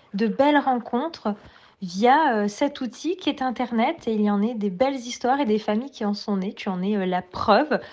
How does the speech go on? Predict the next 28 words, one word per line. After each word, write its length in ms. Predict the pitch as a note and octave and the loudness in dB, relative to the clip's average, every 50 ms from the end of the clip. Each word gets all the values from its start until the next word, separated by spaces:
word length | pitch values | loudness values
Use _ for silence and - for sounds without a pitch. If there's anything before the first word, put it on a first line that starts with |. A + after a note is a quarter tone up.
| - - - - - _ | -20 -20 -20 -20 -12 _
Donc, 400 | G3 F#3+ A3+ A#3+ C#4 D#4 D4+ - | -6 -2 -2 -2 -2 -2 -2 -2
euh, 300 | C4+ A#3 A3+ A3 A3 G#3+ G#3+ - - - _ _ _ | 0 0 2 0 0 -2 -4 -8 -18 -20 _ _ _
c'est, 500 | - - - - - C4+ C#4+ D4 D4+ C#4 | -20 -20 -18 -10 -4 0 2 4 6 6
euh, 120 | B3+ A#3 | 6 6
moi, 160 | A3 A#3 E4 | 4 2 2
je 100 | - - | 2 0
trouve 260 | F4 - - G4 - - | -2 -4 -4 -8 -10 -6
que 140 | - G4 | -4 -4
c'est 220 | E4+ - - C#4+ G#3+ | -4 -2 -4 -6 -2
quelque 160 | - B3+ - | -2 -4 0
chose 200 | - G#4 B4 A#4 | 0 0 0 0
d'assez 280 | A3+ C#4 C4+ - - A4+ A#4 | 0 -2 -4 -2 -2 -4 -4
classique 500 | - F#4+ F4 D#4+ - - - C#4 - - | 2 2 2 2 2 -4 -10 -12 -10 -4
maintenant. 560 | - A3+ G#3+ G#3 G#3 - A3 G#3+ A3 A#3+ D4 G4 G#4+ F#4+ - | 0 2 2 2 2 0 2 2 4 4 4 2 0 -2 -4
Et, 200 | - G#3+ G#3 G#3 | -2 0 0 2
euh, 240 | G3 F#3+ F#3+ F#3+ G3 F#3+ - - _ - - | 2 2 0 0 -2 -4 -10 -18 _ -20 -20
ça 180 | - - - B3 | -6 0 0 2
n'enlève 380 | C4 D#4 E4+ E4+ D#4 - - | 4 4 4 2 0 0 0
pas 160 | - A#3+ B3+ E4 | 2 2 2 2
et 20 | |
ça 160 | E4+ - A#3 | 2 0 0
n'entache 420 | G#3+ C4 D4+ - - C#4+ - - - | 0 0 0 -2 -2 -4 -4 -2 2
pas 160 | G#3+ A#3 C#4+ | 4 4 6
la 140 | C#4+ A#3 G3 | 4 4 2
beauté 300 | F#3 G#3+ G#3+ - D4 D#4+ | 2 0 -2 -2 -2 0
de 40 | |
la 100 | D#4+ C#4+ | 0 2
relation. 460 | A#3+ A#3+ A3 G3 G3 - - F#3 G3+ | 2 2 0 0 -2 -4 -6 -8 -8